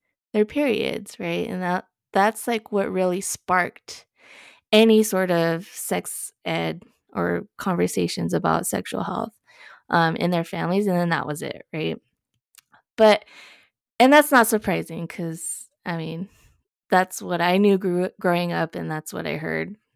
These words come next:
others say, right? What did surprise me was, you know, the interviewees that I, that were male, like, they didn't receive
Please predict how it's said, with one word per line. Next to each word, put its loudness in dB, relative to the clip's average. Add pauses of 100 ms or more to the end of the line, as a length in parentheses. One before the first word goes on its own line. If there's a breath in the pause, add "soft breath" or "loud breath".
(240)
others 0 (120)
say, -6
right? -6 (480 loud breath)
What 4
did 0
surprise -2
me 0
was, 2 (680)
you 2
know, 4
the 2 (480 loud breath)
interviewees 0
that -4
I, -4 (320)
that 6
were 4
male, 0 (800)
like, 4
they 8
didn't 2 (180)
receive -2